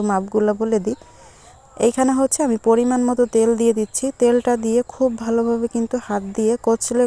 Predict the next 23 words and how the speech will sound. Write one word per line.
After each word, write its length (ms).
কচলে 340
মেখে 400
নেব। 140
তো 80
এমনভাবে 440
মাখিয়ে 300
নিতে 300
হবে 220
যেন 160
হচ্ছে 280
কড়াইয়ে 380
কষানোর 440
পর 140
যেমন 220
হয় 140
ঠিক 120
তেমনটা। 420
তো 80
দেখতেই 400
পাচ্ছেন 260
আমি 180
কিন্তু 200
একদম 240